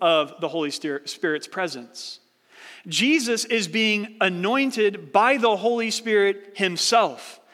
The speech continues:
coming down and resting upon him. This means that Jesus is the ultimate anointed one.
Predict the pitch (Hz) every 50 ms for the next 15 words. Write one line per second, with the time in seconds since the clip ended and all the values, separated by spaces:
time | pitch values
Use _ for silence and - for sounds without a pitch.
0 | - - - - - - 240 240 254 247 233 208 220 220 220 220 208 226 202 202
1 | 185 165 160 160 185 208 247 - - - - 240 233 233 233 240 - - - -
2 | - 202 190 196 - 196 202 208 220 202 175 175 143 131 113 113 113 - _ _
3 | _ _ _ _ _ _ _ _ _ _ _ _ _ _ _ _ _ _ _ _
4 | _ _ _ _ _ _ _ _ _ _ _ _ - 202 277 294 - - 254 247
5 | 240 226 202 190 185 160 180 196 190 190 170 143 - 208 226 254 262 202 165 156
6 | 151 180 208 - - - - - - _ _ _ _ _ _ _ _ _ _ -
7 | 202 226 202 175 175 214 202 196 180 - - _ _ - 226 277 269 - - 233
8 | 220 214 208 208 208 - - - - 175 180 196 214 226 220 - 202 180 151 139
9 | 135 120 117